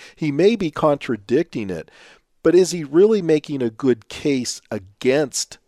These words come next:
what many <laughs> believe the Bible to actually teach re-, regarding creation out of nothing. When it says God organized the universe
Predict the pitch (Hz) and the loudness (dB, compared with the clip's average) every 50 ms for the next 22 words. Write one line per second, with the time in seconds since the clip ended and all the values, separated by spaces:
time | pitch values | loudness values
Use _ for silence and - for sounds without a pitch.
0 | _ - 110 110 113 107 - _ - 120 110 110 117 120 127 131 107 - 135 127 | _ -8 -4 -2 -2 -2 -4 _ -12 -12 -8 -4 -4 -4 -4 -4 -4 -2 -2 -2
1 | 120 151 160 123 - 131 110 117 104 98 107 117 110 107 104 - 120 - 104 104 | 0 -2 -2 0 0 -2 -2 0 -2 -2 -2 -2 -2 -4 -8 -10 -8 -4 -4 -4
2 | 104 - - 117 104 98 - - 123 107 92 - - - 95 98 - _ _ _ | -4 -6 -8 -8 -8 -10 -8 -8 -8 -8 -8 -10 -14 -14 -16 -16 -18 _ _ _
3 | - 101 104 101 123 117 117 117 104 98 90 - - - - - _ - - 123 | -8 -8 -6 -2 2 2 2 2 0 -2 -6 -10 -16 -20 -20 -20 _ -10 -4 -2
4 | 117 110 107 120 110 - 107 101 104 - 101 98 98 95 82 92 98 107 120 135 | 0 0 0 -2 -4 -4 -6 -6 -6 -6 -4 -4 -4 -4 -6 -6 -4 0 0 0
5 | - - 87 71 73 - _ _ _ _ _ _ _ _ _ - 147 147 147 147 | -2 -4 -10 -16 -18 -20 _ _ _ _ _ _ _ _ _ -2 -2 -2 -2 0
6 | - - 202 180 143 123 - 123 135 156 170 190 202 - - - 139 143 165 185 | 0 2 2 2 2 0 0 2 4 4 4 2 0 -2 -6 -4 -2 0 2 2
7 | 196 170 143 113 107 92 87 82 85 92 101 - - - 113 110 110 113 139 165 | 2 2 0 0 0 0 -2 -2 -4 -4 -6 -8 -8 -10 -10 -8 -4 -4 -2 -2
8 | 165 156 131 113 104 92 90 90 - - | -2 -2 -2 -2 -2 -2 -2 -4 -6 -8